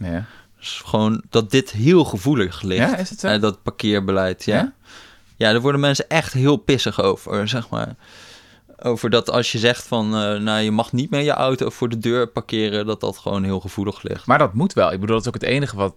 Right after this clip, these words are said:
Speaker 1: het kan verklaren. Want
Speaker 2: Ja,
Speaker 1: als,
Speaker 2: ja, ja,
Speaker 1: als
Speaker 2: het
Speaker 1: je het
Speaker 2: is
Speaker 1: gewoon een beetje
Speaker 2: electoraal
Speaker 1: doordenkt,
Speaker 2: echt,
Speaker 1: is het
Speaker 2: eh,
Speaker 1: heel raar dat het inderdaad,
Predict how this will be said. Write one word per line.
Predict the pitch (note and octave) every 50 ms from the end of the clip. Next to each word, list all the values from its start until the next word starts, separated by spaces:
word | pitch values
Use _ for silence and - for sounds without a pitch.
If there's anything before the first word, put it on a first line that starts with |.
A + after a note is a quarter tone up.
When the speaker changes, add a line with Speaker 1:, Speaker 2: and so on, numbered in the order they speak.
| _ _
Speaker 1:
het | - - -
kan | - G2+ F#2+
verklaren. | - G2 A#2+ C3 C#3+ C3 G2 E2 D2+ D#2 - - _ _ _ - - - - - - - - - -
Want | - C#3 D#3+
Speaker 2:
Ja, | E3
Speaker 1:
als, | D3+ C3
Speaker 2:
ja, | C3 B2
ja, | A#2+
Speaker 1:
als | A#2+ A#2
Speaker 2:
het |
Speaker 1:
je | A#2+
het | A2+ -
Speaker 2:
is |
Speaker 1:
gewoon | - B2+ B2 D3+
een | D3+
beetje | D#3 D3 A#2+
Speaker 2:
electoraal | A#2+ C3+ A#2+ - B2 C#3+
Speaker 1:
doordenkt, | D#3 C#3 A2 G2 F#2+ F#2 -
Speaker 2:
echt, | G#2 A2+
Speaker 1:
is | A#2
het | A2 A2
Speaker 2:
eh, | A2
Speaker 1:
heel | A#2+ C3+ D3+ C#3+ A2+ G2 F#2+
raar | A2 C3 B2+ F#2 D#2+ D2+ D2+ E2+ A#2 -
dat | - F#2 F2+ E2+
het | - F2 - -
inderdaad, | - F#2+ F#2 F2+ F#2 F2+ F2+ F2+ - -